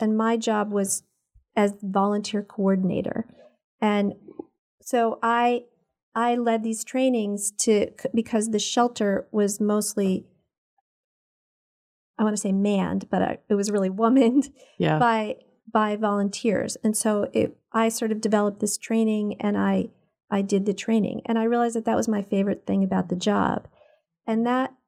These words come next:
Speaker 1: led me to the ed school, thinking that that's what I would, you know, kind of, uh, build upon in the ed school. And then I got there and I realized, mm,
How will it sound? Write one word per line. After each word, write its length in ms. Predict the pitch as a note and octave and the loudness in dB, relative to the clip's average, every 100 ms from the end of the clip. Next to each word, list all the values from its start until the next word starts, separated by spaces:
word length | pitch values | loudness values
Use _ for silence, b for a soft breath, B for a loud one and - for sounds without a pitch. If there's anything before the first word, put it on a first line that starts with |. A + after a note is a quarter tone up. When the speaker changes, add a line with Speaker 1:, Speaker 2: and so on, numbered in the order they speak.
| _ | _
Speaker 1:
led 400 | A#3 A3+ A3+ A3 | -2 0 0 0
me 460 | A3 A3 G#3+ G#3 - _ - | 0 0 0 -4 -8 _ -4
to 80 | G#3 | -2
the 140 | - | 2
ed 200 | C#4 D4 | 2 2
school, 420 | - - F3 E3 | -2 -2 0 0
thinking 420 | - A#3 A3+ A3 | 0 0 0 0
that 160 | G#3+ G3+ - _ - | 0 -2 -8 _ -2
that's 400 | G3+ G3 E3 - | 0 0 -6 -10
what 300 | G#3 G3+ G3 | -2 0 2
I 160 | G3+ G3 | 0 0
would, 300 | G3+ F#3+ F#3+ - E3 - - _ _ _ _ _ _ - | 2 0 -2 -8 -16 -18 -20 _ _ _ _ _ _ -2
you 120 | A#3 | 0
know, 120 | F#3 | 0
kind 240 | F#3 G3+ F#3+ | -2 -2 -2
of, 160 | F#3 _ _ _ _ _ _ _ _ - - _ _ _ _ _ - | -2 _ _ _ _ _ _ _ _ -20 -20 _ _ _ _ _ -2
uh, 240 | G#3 F3+ - A3+ | 0 -2 -4 -2
build 320 | G#3+ G3 F#3+ | 0 0 -2
upon 540 | - F#3+ - E3+ - G3 - - | -4 -4 -2 0 0 -4 -10 -6
in 160 | G3+ F#3 | -2 0
the 160 | F3+ | 0
ed 180 | G3+ F#3 | -2 -4
school. 360 | - - - B B B B _ - | -4 -4 -4 B B B B _ -4
And 180 | B3+ C#4 | 0 2
then 180 | D#4+ D#4+ | 0 -2
I 80 | C#4+ | -2
got 320 | C#4+ C#4 C#4 | 0 -2 0
there 400 | C#4 C4 B3+ - | 0 2 0 -2
and 260 | B3+ B3 A#3+ | -2 0 -2
I 120 | A#3+ A#3+ | -2 0
realized, 720 | A#3+ B3+ B3+ B3 B3 - - - - | 2 2 2 0 -2 -6 -14 -14 -2
mm, 240 | C#4+ C#4 | 0 0